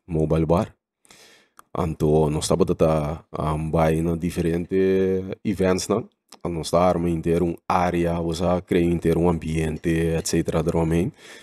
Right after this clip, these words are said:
Cuba tá bem, então nós tá, um, tra cocktails não echt, eh, op maat. Que men, nós tá echt bij duiken, quem botar,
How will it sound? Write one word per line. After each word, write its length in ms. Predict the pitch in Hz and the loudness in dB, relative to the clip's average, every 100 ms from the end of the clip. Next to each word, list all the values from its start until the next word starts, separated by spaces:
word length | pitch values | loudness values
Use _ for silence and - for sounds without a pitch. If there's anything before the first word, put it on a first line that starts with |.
| - - _ | -20 -20 _
Cuba 220 | - 95 98 | -2 2 2
tá 80 | |
bem, 280 | 95 95 98 110 101 | 2 2 0 0 0
então 220 | 92 85 | 2 2
nós 240 | 82 80 | 2 -2
tá, 500 | - 87 90 85 87 - - | 0 2 4 2 0 -6 -6
um, 260 | 90 87 | -4 -4
tra 360 | 87 92 87 82 | 0 2 2 0
cocktails 580 | - 87 - 87 87 90 | 0 -2 0 0 0 0
não 160 | 87 | 0
echt, 400 | 85 87 85 - - - | 0 0 -2 -4 -6 -2
eh, 280 | 90 92 - | 0 0 2
op 160 | - - | 2 2
maat. 300 | - 76 - - _ _ - | 2 0 -4 -16 _ _ -4
Que 80 | |
men, 200 | 85 87 | -2 0
nós 220 | 82 80 - | 0 -2 0
tá 80 | - | 2
echt 160 | 90 87 | 2 0
bij 120 | 87 | 0
duiken, 520 | 87 87 85 90 87 | 2 2 0 -2 -4
quem 260 | - 90 90 | -2 -2 0
botar, 560 | 85 - 87 80 78 | 0 0 0 0 -4